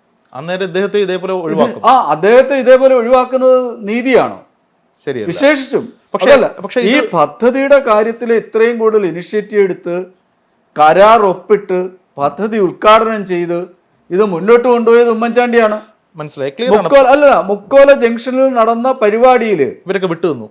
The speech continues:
Speaker 2: ഇവര് വിട്ടുനിന്നു, സി പി എം.
Speaker 1: ഉം, ശരിയാണ്.
Speaker 2: അന്ന് പ്രതിപക്ഷ നേതാവ് വി എസ് അച്യുതാനന്ദനാണ്. അത് ആ, ആ, വ-, വഴിക്ക് പോയിട്ടില്ല.
Speaker 1: പോയിന്റ് ക്ലിയർ ആണ്. പക്ഷേ സി പി എം അല്ലെങ്കിൽ സർക്കാർ സംവിധാനങ്ങൾ പ്രതിപക്ഷത്തെ, especially ഉമ്മൻചാണ്ടിയെ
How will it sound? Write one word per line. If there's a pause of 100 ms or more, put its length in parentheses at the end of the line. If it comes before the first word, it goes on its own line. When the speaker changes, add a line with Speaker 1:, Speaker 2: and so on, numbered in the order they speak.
Speaker 2:
ഇവര്
വിട്ടുനിന്നു,
സി
പി
എം.
Speaker 1:
ഉം, (360)
ശരിയാണ്.
Speaker 2:
അന്ന്
പ്രതിപക്ഷ
നേതാവ്
വി
എസ്
അച്യുതാനന്ദനാണ്. (100)
അത്
ആ,
ആ, (380)
വ-,
വഴിക്ക്
പോയിട്ടില്ല. (380)
Speaker 1:
പോയിന്റ്
ക്ലിയർ
ആണ്. (200)
പക്ഷേ (560)
സി
പി
എം
അല്ലെങ്കിൽ
സർക്കാർ
സംവിധാനങ്ങൾ (160)
പ്രതിപക്ഷത്തെ,
especially
ഉമ്മൻചാണ്ടിയെ